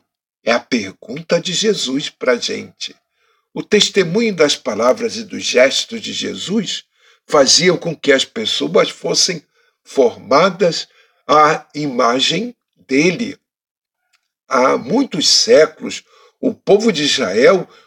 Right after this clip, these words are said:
nutria a esperança da chegada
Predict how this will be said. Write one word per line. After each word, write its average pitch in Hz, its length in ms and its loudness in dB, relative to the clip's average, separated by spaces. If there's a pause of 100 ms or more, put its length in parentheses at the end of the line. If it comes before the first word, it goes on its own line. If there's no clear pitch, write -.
nutria 165 720 2
a 190 60 0
esperança 151 1000 -2 (320)
da 143 220 2
chegada 143 840 4